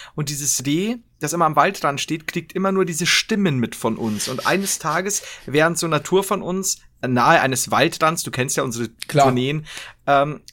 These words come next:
Speaker 1: <laughs> ist dieses Reh da, hört uns und weiß, das sind die
Speaker 2: Nein,
Speaker 1: Mörder,
Speaker 2: nein.
Speaker 1: oder das
Speaker 2: Es
Speaker 1: sind
Speaker 2: ist
Speaker 1: die
Speaker 2: dann,
Speaker 1: Leute, die, die
Speaker 2: es ist dann, dass dieses kleine Baby ist dann ein ausgewachsener Hirsch nach der Zeit.
Speaker 1: Ja, ja.
Speaker 2: Und hat dann ein Riesengeweih und weiß, jetzt ist der Moment auf Rache gekommen.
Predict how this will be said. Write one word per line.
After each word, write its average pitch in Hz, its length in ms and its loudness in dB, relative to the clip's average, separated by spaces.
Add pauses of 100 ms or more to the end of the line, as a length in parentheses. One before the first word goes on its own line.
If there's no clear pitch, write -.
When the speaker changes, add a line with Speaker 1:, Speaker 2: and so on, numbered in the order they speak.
Speaker 1:
<laughs> - 200 -20
ist - 320 0
dieses 165 340 0
Reh 156 140 6
da, 170 240 8
hört 156 260 4
uns 147 420 -4 (360)
und 127 120 -2
weiß, 139 240 6
das 143 160 0
sind 139 160 -6
die 139 80 -2
Speaker 2:
Nein, 131 80 -2
Speaker 1:
Mörder, 175 300 8
Speaker 2:
nein. 139 100 6
Speaker 1:
oder 131 120 0
das 147 120 6
Speaker 2:
Es 180 60 4
Speaker 1:
sind - 60 4
Speaker 2:
ist - 60 4
Speaker 1:
die 165 40 4
Speaker 2:
dann, 208 100 10
Speaker 1:
Leute, 143 220 4
die, 127 120 -8
die 127 140 -2
Speaker 2:
es 160 160 4
ist 196 180 0
dann, 185 320 6
dass 156 200 4
dieses 143 320 -4
kleine 156 560 2
Baby 151 260 4
ist 135 220 -2
dann 147 80 2
ein 139 120 -2
ausgewachsener 156 680 2
Hirsch 156 480 4
nach 113 180 -4
der 110 160 -4
Zeit. 113 240 2
Speaker 1:
Ja, 123 140 6
ja. 131 340 4
Speaker 2:
Und 156 140 6
hat 175 80 6
dann 190 100 6
ein 165 180 4
Riesengeweih 170 880 8
und 147 220 2
weiß, 160 400 6
jetzt 160 240 4
ist - 180 -4
der 165 80 4
Moment 151 520 4
auf 123 200 0
Rache 143 260 0
gekommen. 131 520 0